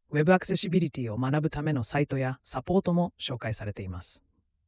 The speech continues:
八件目の記事です。縦と横の思想が魅了するプロダクトを作る、ハッシュタグデザイン記事まとめ。株式会社アトラエのWevoxのピーディーエムデザイナーである竹哲さんは、競合するサービスと異なる存在となるために、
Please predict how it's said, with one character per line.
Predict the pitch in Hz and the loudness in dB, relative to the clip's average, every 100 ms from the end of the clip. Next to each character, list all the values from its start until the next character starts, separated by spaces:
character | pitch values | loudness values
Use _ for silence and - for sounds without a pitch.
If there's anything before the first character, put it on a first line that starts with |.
| _ _ _ _ _ | _ _ _ _ _
八 | - - | -8 -2
件 | - 226 | 4 8
目 | 233 | 8
の | |
記 | 170 156 | 6 2
事 | 120 | -2
で | 104 | -4
す。 | - - | -6 0
縦 | - 302 | 2 4
と | 294 160 | 4 4
横 | 151 180 | 4 4
の | |
思 | 170 175 | 2 2
想 | 214 190 | 2 4
が | 175 | 4
魅 | 165 | 6
了 | 180 185 | 6 6
す | 185 | 2
る | 180 | 0
プ | - | 2
ロ | 170 | 2
ダ | 147 | 2
ク | - | -4
ト | 127 | -8
を | 98 | -6
作 | - - 127 | -6 -6 -6
る、 | 85 - - | -6 -12 -6
ハ | 143 | -2
ッ | 165 | 0
シ | - | 2
ュ | |
タ | 185 | 0
グ | 156 | 0
デ | |
ザ | 127 151 | 0 2
イ | 165 | 2
ン | |
記 | 165 | 0
事 | 139 | -2
ま | 110 | -4
と | 107 | -4
め。 | 104 87 _ - | -8 -8 _ -10
株 | - 208 | 0 2
式 | - 269 | 2 6
会 | 233 208 | 8 6
社 | - - | 2 -2
ア | - | -2
ト | 175 | 2
ラ | 156 | 2
エ | 123 | 0
の | 107 95 - _ _ _ - | -4 -8 -10 _ _ _ -4
Wevox | 151 160 170 - - - - | 0 2 2 2 -8 -8 -8
の | 123 110 | -6 -6
ピ | - 180 | -4 -4
ー | 170 | 0
デ | |
ィ | 175 170 156 | 2 2 0
ー | - | 0
エ | 160 | 0
ム | 135 | 0
デ | 127 | 0
ザ | 135 | 2
イ | 147 | 2
ナ | 143 | 2
ー | |
で | 143 | 2
あ | 135 | 0
る | 123 | -2
竹 | - 156 | -4 -4
哲 | 202 147 | -4 -4
さ | - | -4
ん | 107 | -6
は、 | 98 101 _ - _ | -6 -8 _ -20 _
競 | - 208 | 2 2
合 | 214 208 | 6 4
す | 220 | 4
る | 190 | 4
サ | 185 | 6
ー | 170 | 4
ビ | 143 | 4
ス | |
と | - | -4
異 | - 131 165 | -8 -2 4
な | 175 | 4
る | |
存 | 147 143 147 | 4 0 0
在 | 143 139 | 0 2
と | |
な | 143 | 2
る | 123 | 0
た | - | -2
め | 101 | -4
に、 | 101 101 | -4 -6